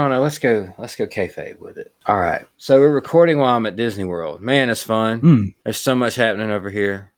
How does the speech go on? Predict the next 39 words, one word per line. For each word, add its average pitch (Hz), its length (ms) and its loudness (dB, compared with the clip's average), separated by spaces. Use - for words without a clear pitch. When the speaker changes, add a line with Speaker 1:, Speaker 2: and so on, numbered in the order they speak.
Speaker 2:
Yeah. 120 360 2
Speaker 1:
We 107 80 2
record 117 320 2
on 104 80 0
Monday 104 240 -2
nights, 73 300 -10
right? 87 260 -12
Usually. 98 440 -12
Yeah, 98 120 -4
okay. 92 240 -6
So 110 260 -2
Speaker 2:
Yeah. 113 140 0
Speaker 1:
I 135 80 2
just 135 240 -2
got 120 220 4
done 113 520 -2
with 98 240 -6
Star 117 320 2
Wars 104 480 -2
Land 104 460 -4
and 98 120 -8
Galaxy's 101 480 -4
Edge. 95 800 -6
We 107 80 -6
went 110 160 -4
on 101 60 -6
Tower 107 300 0
of 98 80 -6
Terror. 95 600 -2
Man, 82 240 -14
what 117 100 2
a 113 60 4
ride. 101 320 4
I 98 80 0
didn't 107 180 -2
think 113 140 -2
I'd 110 100 0
like 101 240 0
it. - 120 -14